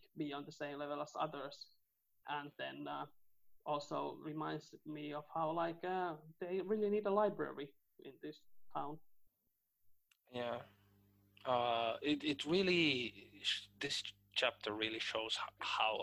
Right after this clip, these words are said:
Speaker 2: like, in a way rough their lives were, uh, as a
Speaker 1: Mm.
Speaker 2: child. Uh, Nami's, Nojiko's, Bellemer's, how, like, they were really poor. Nami, you had to, like, use old hand-down clothing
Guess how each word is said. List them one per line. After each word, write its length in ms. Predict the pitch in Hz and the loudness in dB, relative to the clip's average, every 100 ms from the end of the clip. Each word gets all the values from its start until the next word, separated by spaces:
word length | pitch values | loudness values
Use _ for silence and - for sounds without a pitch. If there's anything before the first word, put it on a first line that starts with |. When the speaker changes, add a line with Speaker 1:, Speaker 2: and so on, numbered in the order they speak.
| - | -2
Speaker 2:
like, 220 | - - - - - | -2 -4 -8 -16 -6
in 140 | 139 135 | 2 4
a 60 | |
way 180 | 131 127 | 6 6
rough 500 | 120 120 120 - - - 120 | 6 4 4 0 -12 -10 0
their 220 | 113 113 | 0 2
lives 360 | 113 113 - - | 2 2 0 0
were, 220 | 113 131 135 _ _ - | 0 0 -4 _ _ -4
uh, 140 | 110 101 | 0 2
as 140 | 160 | 0
a 40 | 147 | -2
Speaker 1:
Mm. 40 | |
Speaker 2:
child. 380 | - 110 110 123 - 123 | 0 4 4 2 -4 -2
Uh, 380 | 113 110 107 110 | 0 0 -2 -2
Nami's, 640 | 120 117 117 113 - - - | -4 -4 -6 -6 -4 -6 -6
Nojiko's, 520 | 117 - - 107 110 - | -8 -6 -4 -4 -2 -4
Bellemer's, 520 | 113 113 117 120 - - - - - | -4 -2 0 0 -4 -8 -12 -12 -4
how, 340 | 117 113 117 117 | -2 -2 -4 -2
like, 240 | 117 117 - - - | 0 0 -6 -18 -8
they 100 | 120 | -6
were 300 | 113 113 110 | -4 -4 -4
really 340 | 110 110 113 - - | -6 -8 -8 -12 -10
poor. 500 | 123 113 113 117 117 - - | -4 -2 -2 -2 -4 -8 -8
Nami, 500 | 117 117 113 113 117 | -8 -6 -8 -10 -14
you 200 | 117 113 117 | -12 -12 -8
had 220 | - 120 - - | -6 -6 -8 -12
to, 80 | 110 | -4
like, 240 | 110 110 - - | -2 -2 -8 -20
use 440 | 110 107 110 - - - | -14 -6 2 2 2 -4
old 340 | 117 113 120 - - - | -4 -4 -8 -8 -4 0
hand-down 560 | 113 110 113 107 110 - - | 0 -2 -6 -2 -4 -6 -4
clothing 540 | 127 123 127 117 123 | -2 -2 -4 -6 -6